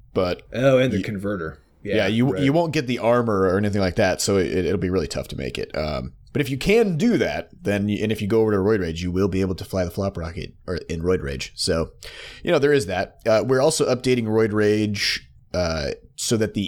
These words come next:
Speaker 1: interns that pilot the ships actually will get some kind of extra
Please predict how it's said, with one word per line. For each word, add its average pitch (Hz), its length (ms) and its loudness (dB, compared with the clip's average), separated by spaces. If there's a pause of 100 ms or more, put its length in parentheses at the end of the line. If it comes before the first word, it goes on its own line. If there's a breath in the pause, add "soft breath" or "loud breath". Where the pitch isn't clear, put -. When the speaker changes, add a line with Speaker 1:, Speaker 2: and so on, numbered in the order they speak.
(140)
Speaker 1:
interns 98 920 -2
that - 280 -4
pilot 107 380 0
the 82 80 -8
ships - 480 -2
actually 107 420 0
will 104 220 2
get 104 200 -2
some 98 220 -2
kind 98 300 0
of - 100 -2
extra 95 560 0